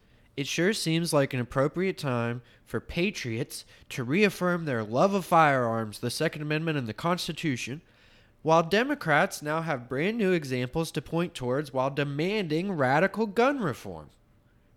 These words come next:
You know? So it's like I was saying on the abortion point. It's like, almost like the, both parties now have this great opportunity to whip their bases up going into November and get 'em,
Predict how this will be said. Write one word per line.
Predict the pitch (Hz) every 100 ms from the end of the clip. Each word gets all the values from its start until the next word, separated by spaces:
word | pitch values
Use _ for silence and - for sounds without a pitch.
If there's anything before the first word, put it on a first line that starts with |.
| -
You | 120
know? | 117 127 208 - _ _ _ _ _
So | - 170
it's | 180 185
like | 202 208
I | 196
was | 196
saying | - 196
on | 208
the | 208
abortion | 214 196 294 349 - 101
point. | 90 95 73 -
It's | 139 135
like, | 160 160 - _
almost | - 175 185 175
like | 175 135
the, | 131
both | 123 - - 143 156 190 -
parties | - 156 214 180 165 165 147 _ _ _ _ _ _ -
now | 120 147
have | 170 165 143
this | 143 -
great | - 110 160 196
opportunity | 214 220 220 233 294 233 185 202
to | 190 139
whip | 113 104 147 -
their | 196 196
bases | 214 240 240 180 156
up | 160 185 - -
going | 143 156 170
into | 175 180
November | 196 185 220 262 175 190 170
and | 127 123
get | 131 160
'em, | 175